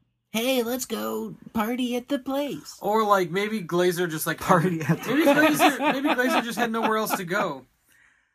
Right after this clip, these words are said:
Speaker 3: No, it's 'cause his parents, 'cause he's a fucking scumbag,
Speaker 2: So they just
Speaker 3: and
Speaker 2: keep
Speaker 3: the
Speaker 2: shipping him off.
Speaker 3: Right, like, "All right, you're
Speaker 1: Uh,
Speaker 3: done." He's like, "But, like, I'm
Speaker 1: he's a
Speaker 3: nineteen now,
Speaker 1: burnout.
Speaker 3: guys." "Nope, you're in summer camp." He's like, "Sweet, I get to hang out with these fifteen-year-olds." Like, well,
Speaker 1: Yeah.
Speaker 2: Beat him up. Maybe he was gonna be the next Cropsey.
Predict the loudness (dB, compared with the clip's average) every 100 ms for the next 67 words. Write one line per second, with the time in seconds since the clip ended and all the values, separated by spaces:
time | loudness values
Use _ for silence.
0 | _ _ _ _ -4 -2 0 0 0 0
1 | 0 -2 -4 -2 0 -2 -2 -2 0 2
2 | 2 2 0 0 0 -2 -2 -2 -4 -6
3 | -6 -6 -4 -4 0 2 2 2 4 4
4 | 4 0 0 0 0 -4 -8 -6 0 2
5 | 2 0 2 2 2 0 0 0 2 4
6 | 4 2 4 4 2 -4 -4 -4 -2 -4
7 | -4 -6 -6 -8 -10 -10 _ _ _ _
8 | _ _ -12 -10 -6 -4 -4 -4 -6 -6
9 | -8 -4 -4 -4 -8 -8 -10 -6 -4 -4
10 | -6 -12 -12 -14 -16 -4 0 0 -2 -4
11 | 0 0 0 0 2 2 2 0 -4 -4
12 | -2 -2 -4 -4 -6 -8 -8 -8 -10 -6
13 | -6 -8 -14 -14 -16